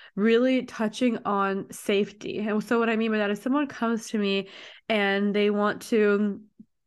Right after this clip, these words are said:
get more into their feminine, they really want to heal from burnout, they want to balance their hormonal well-being, they want to, like, kind of live with more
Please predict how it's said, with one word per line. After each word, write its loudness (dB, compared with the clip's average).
get 0
more 2
into 0
their 0
feminine, 2
they 0
really 2
want 0
to -2
heal -2
from 0
burnout, 0
they -2
want -2
to -4
balance -2
their -4
hormonal 0
well-being, 0
they 2
want 0
to, 2
like, 0
kind -2
of 0
live -2
with -2
more 0